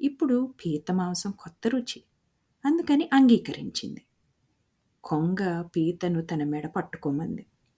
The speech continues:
అది అలా చేయగా గాలిలోకి ఎగిరి చెరువు వైపు సాగింది. కొంగ ఎగిరి ఎగిరి నేలపై వాలింది. అక్కడ చెరువు ఏదీ పీతకు కనిపించలేదు.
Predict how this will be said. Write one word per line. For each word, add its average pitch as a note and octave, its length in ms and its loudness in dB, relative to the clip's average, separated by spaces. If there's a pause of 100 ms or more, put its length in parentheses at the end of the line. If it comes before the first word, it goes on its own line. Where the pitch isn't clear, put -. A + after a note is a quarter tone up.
(240)
అది B3 240 0
అలా D4 200 6
చేయగా F#3+ 680 2 (540)
గాలిలోకి D#3+ 580 2
ఎగిరి D#3+ 440 0 (580)
చెరువు A#3+ 320 8
వైపు D3+ 340 2
సాగింది. G3+ 640 4 (1500)
కొంగ D#3+ 320 0
ఎగిరి E3 920 2
ఎగిరి E3+ 600 2
నేలపై E3 720 0
వాలింది. A#3+ 600 6 (1800)
అక్కడ A#3+ 640 4 (260)
చెరువు E3 280 4
ఏదీ D#3 640 2
పీతకు A#3 440 4
కనిపించలేదు. G#3+ 800 0